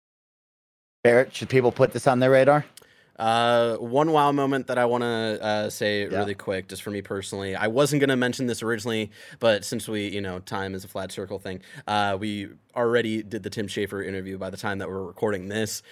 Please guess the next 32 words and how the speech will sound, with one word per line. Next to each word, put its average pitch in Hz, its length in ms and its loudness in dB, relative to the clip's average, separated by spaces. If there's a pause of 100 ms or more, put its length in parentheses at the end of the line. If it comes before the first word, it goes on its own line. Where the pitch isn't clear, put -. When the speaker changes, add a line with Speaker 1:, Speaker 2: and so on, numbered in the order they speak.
(140)
Speaker 2:
and 104 100 -8
he 123 100 -2
brings 131 260 0
it 120 80 4
up 107 160 2
in 110 120 -4
the, 101 340 -2
in 107 120 -4
the 101 80 -4
interview. 98 540 -4
I 104 60 -4
just 101 160 -8
wanna 113 140 -2
shout 110 200 2
out 104 180 0
the 101 220 -6
archetype, 104 580 -2 (360)
uh, 101 260 0
ability 104 460 -4
that 98 140 -4
you, 98 360 -6
uh, 92 200 -4
that 95 160 -8
we 104 140 -4
are 104 100 -2
able 101 180 -4
to 101 160 -8
experience, 101 800 -6
uh, 92 300 -8
at 90 80 -8
one 98 160 -6
point 92 360 -8